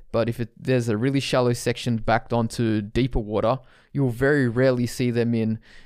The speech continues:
really shallow water, particularly, particularly when the sun's up. At night, that might be a completely different story,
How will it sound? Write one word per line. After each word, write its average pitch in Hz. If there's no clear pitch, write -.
really 117
shallow 110
water, 87
particularly, 151
particularly 143
when 131
the 117
sun's 113
up. 101
At 127
night, 131
that 135
might 131
be 120
a 110
completely 117
different 110
story, 131